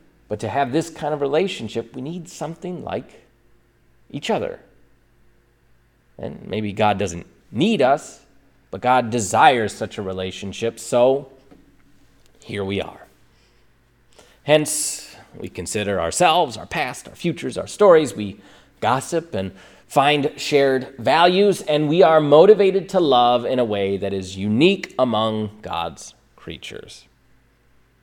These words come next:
So what does that mean for us here today? This connection between God and eternity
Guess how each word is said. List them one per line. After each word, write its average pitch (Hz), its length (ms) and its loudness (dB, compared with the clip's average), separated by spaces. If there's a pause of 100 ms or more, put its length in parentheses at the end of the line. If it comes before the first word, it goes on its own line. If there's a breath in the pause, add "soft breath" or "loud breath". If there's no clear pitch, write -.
(720)
So 220 260 10
what 190 240 8
does 185 160 2
that 165 220 4
mean 151 260 0
for - 180 -2
us 120 380 -2
here 107 580 -6
today? - 460 -14 (380 soft breath)
This 110 220 -6
connection 165 600 0
between 107 480 -2
God 180 400 8
and 160 100 10
eternity 160 800 4